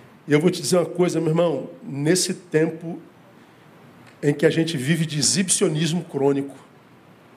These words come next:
onde a gente publica nossa alegria, nossas viagens, nossos almoços, nossa inteligência, nossa santidade, nossa beleza, nossa mentira. Ouvir da palavra que eu tenho que sumir é muito difícil.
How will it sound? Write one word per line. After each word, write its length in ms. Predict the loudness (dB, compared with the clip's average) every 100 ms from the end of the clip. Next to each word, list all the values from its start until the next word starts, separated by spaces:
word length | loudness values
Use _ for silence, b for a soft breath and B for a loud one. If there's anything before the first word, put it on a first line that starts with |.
| -20 -20 -20 -20 -20 -20 -20 -20 -20 -20 -20 -20 -16 -2
onde 200 | 2 4
a 20 |
gente 240 | 4 2
publica 480 | -2 -4 -2 -2 -2
nossa 320 | -2 -2 -2
alegria, 460 | -4 -6 -8 -2 -2
nossas 360 | 0 -2 -4 -4
viagens, 480 | 0 0 0 -6 -4
nossos 280 | -4 0 0
almoços, 640 | 0 -4 -6 -8 -12 -10
nossa 380 | -6 -2 -2 -2
inteligência, 720 | -2 -2 -2 -2 -2 -2 B B B -2
nossa 360 | 2 2 0
santidade, 640 | -2 -2 -2 -4 -4 -2 -2
nossa 400 | 0 0 0 2
beleza, 440 | 2 0 0 -4 B B -2
nossa 280 | 0 0 0
mentira. 640 | 0 2 2 2 0 -6 B B B B B -20 -20 -20 -20 -20 -20 -20 -20 -20 -20 -20 -20 -20 -20 -20 -20 -20 -20 -12 4
Ouvir 360 | 4 6 2
da 100 | 2
palavra 400 | 0 0 0 0
que 80 | 0
eu 60 | 0
tenho 260 | 0 -2
que 100 | 0
sumir 680 | 0 2 0 2 2 0 -2 -2
é 140 | -2
muito 240 | -2 -4
difícil. 520 | -4 -10 -10 -12 -14